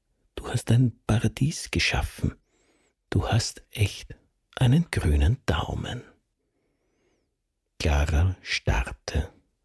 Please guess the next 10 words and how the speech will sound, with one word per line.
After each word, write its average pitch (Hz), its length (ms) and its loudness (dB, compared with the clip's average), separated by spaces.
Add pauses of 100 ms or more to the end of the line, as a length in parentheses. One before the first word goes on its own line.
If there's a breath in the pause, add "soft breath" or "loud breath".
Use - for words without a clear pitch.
(100)
auf 95 180 2
ihre 107 300 2
Hand. - 500 -6 (1600)
Der 71 100 2
Biss - 580 -2 (160)
war 98 100 2
kaum - 340 0
mehr 76 120 2
zu - 140 0
sehen. 69 480 2